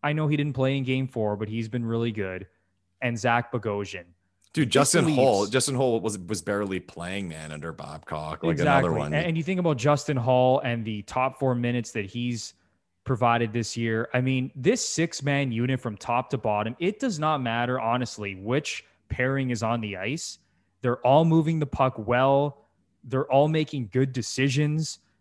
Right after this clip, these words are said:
Speaker 1: They're all jumping into the play and helping to create offense when the opportunities arise. Like, I do not think that this six-man unit is getting enough credit at this point,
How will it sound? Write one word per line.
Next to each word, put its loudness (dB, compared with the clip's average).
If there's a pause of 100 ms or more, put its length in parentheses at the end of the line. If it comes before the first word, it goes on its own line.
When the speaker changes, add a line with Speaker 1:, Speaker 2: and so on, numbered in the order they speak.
Speaker 1:
They're 0
all 6
jumping 0
into -4
the -6
play 0
and 0
helping 0
to -2
create -6
offense -2
when -6
the -4
opportunities -4
arise. 0 (300)
Like, -2 (420)
I 2
do 0
not 2
think -2
that -2
this -2
six-man -2
unit -2
is -6
getting -2
enough -2
credit -2
at -6
this -6
point, -2